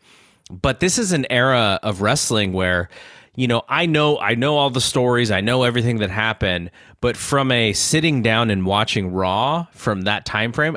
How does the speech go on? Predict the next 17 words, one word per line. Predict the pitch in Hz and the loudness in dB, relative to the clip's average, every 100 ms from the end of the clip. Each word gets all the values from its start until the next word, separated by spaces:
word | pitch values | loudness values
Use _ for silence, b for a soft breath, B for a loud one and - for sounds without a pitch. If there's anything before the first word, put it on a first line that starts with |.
| - | -4
I | 117 | -2
don't, | 160 - | -2 0
like, | 135 123 - | -2 -2 -8
uh, | - 143 | -4 -2
there's | 135 170 180 | 0 0 -2
probably | - 156 147 143 131 117 101 B B B | -2 -2 0 0 0 0 0 B B B
fifteen | - - 165 - - 160 139 | -18 -4 -4 -2 -2 -2 0
Raws | 120 120 117 113 107 | 2 4 4 2 0
from | - 110 101 | -2 -2 0
that | 104 | -2
year | 101 110 101 | 0 0 0
that | 98 | 0
I | 104 | 0
still | - 175 | 0 0
haven't | 131 104 | 0 -2
even | 95 87 90 | -4 -4 -2
watched | 107 107 92 - - | 0 0 -2 -6 -6